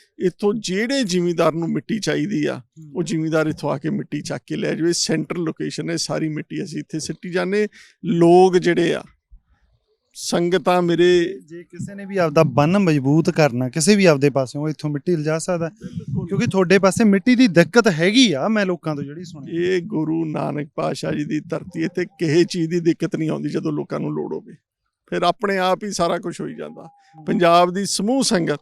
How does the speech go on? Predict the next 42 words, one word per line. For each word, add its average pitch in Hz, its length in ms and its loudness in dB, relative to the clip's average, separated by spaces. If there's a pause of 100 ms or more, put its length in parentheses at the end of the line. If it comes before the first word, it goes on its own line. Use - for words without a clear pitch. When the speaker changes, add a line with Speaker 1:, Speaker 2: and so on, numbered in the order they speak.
(120)
Speaker 1:
ਮੇਰੇ 170 260 0
ਨੌਜਵਾਨ 160 520 -2
ਵੀਰ 160 260 4
ਜਿੰਨੇ 156 360 0
ਆ, - 120 -10 (160)
Speaker 2:
ਹੂੰ। 147 260 -20
Speaker 1:
ਮੈਂ 175 140 -2
ਉਹਨਾਂ 214 240 2
ਦਾ 233 100 4
ਧੰਨਵਾਦ 202 440 0
ਕਰਨਾ 147 320 -6
ਚਾਹੁੰਦਾ। 147 400 -10 (360)
ਦੂਰੋਂ 220 480 4
ਦੂਰੋਂ, 185 420 2
ਕੋਈ 165 180 -4
ਬਠਿੰਡੇ, 165 640 -4
ਕੋਈ 156 180 -6
ਫਰੀਦਕੋਟੋਂ, 170 800 -6
ਮੈਂ 165 240 -4
ਕਿਹਾ 165 180 -4
ਨਵੇਂ 175 380 -2
ਸ਼ਹਿਰ 156 300 -2
ਤੋਂ, 160 320 -8
Speaker 2:
ਹੂੰ। - 380 -20
Speaker 1:
ਲੁਧਿਆਣੇ 180 600 4
ਤੋਂ, 160 320 -4
Speaker 2:
ਹੂੰ। - 640 -20
Speaker 1:
ਕੋਈ 214 360 4
ਜ਼ਿਲ੍ਹਾ 196 300 2
ਨਹੀਂ 202 140 0
ਮੈਂ 180 140 0 (240)
ਕਹਿ 180 160 0
ਸਕਦਾ 175 460 -2 (640)
ਵੀ 165 300 2
ਕੋਈ 180 180 -2
ਇੱਕ - 100 -8
ਅੱਧਾ 180 160 2
ਮਿਸ 170 280 0
ਵੀ 196 120 -2
ਹੋ 190 120 4
ਗਿਆ 151 180 -2
ਹੋਊਗਾ। 160 480 -2